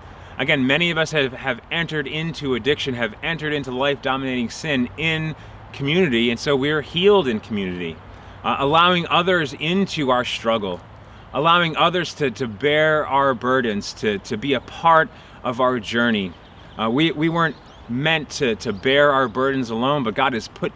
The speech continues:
people in our lives, uh, to be able to bear those things with us. And we're told to confess our sins to one another so that we may be healed. We can, we can bear those burdens, we can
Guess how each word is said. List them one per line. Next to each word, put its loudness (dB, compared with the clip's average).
people -4
in -2
our 2
lives, 0
uh, -6
to -12
be 2
able 4
to -4
bear 2
those 0
things 0
with 0
us. 0
And 0
we're 2
told 4
to -8
confess -4
our 2
sins -6
to -6
one 0
another 2
so -12
that -2
we -2
may 0
be -6
healed. -6
We 0
can, 0
we 0
can 0
bear 4
those 0
burdens, 2
we -4
can -6